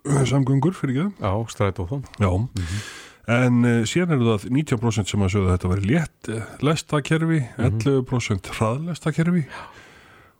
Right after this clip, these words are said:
Speaker 1: Og svo voru þarna jafnmargir sem að töluðu um sporvagna.
Speaker 2: Já.
Speaker 1: Svona eins og við þekkjum víða
Speaker 2: Mhm.
Speaker 1: erlendis.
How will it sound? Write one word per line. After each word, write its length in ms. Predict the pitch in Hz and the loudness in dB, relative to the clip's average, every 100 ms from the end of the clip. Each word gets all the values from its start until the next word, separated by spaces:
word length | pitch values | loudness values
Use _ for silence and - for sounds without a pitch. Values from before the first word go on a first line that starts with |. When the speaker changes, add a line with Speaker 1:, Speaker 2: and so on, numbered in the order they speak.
| - | -6
Speaker 1:
Og 100 | 92 | 0
svo 180 | 104 | 2
voru 160 | 95 92 | 2 4
þarna 380 | 90 92 90 87 | 2 2 2 2
jafnmargir 480 | 98 98 95 90 92 | 0 2 0 0 -2
sem 160 | 92 90 | 0 2
að 320 | 87 87 90 | 2 0 -4
töluðu 800 | - 95 92 90 87 87 92 92 | -2 2 4 4 4 2 2 2
um 180 | 90 | 2
sporvagna. 640 | 85 - 120 156 160 175 151 - | 0 0 0 0 -2 -2 -4 -4
Speaker 2:
Já. 220 | 143 95 80 - - - - | -4 -2 -4 -12 -20 -20 -12
Speaker 1:
Svona 360 | - 107 107 107 | -2 2 2 2
eins 160 | 107 | 0
og 80 | 117 | 0
við 100 | 113 | 0
þekkjum 400 | 117 120 135 113 | 0 0 -2 0
víða 220 | 120 131 | 4 4
Speaker 2:
Mhm. 20 | |
Speaker 1:
erlendis. 380 | 131 143 156 - | 4 2 0 -2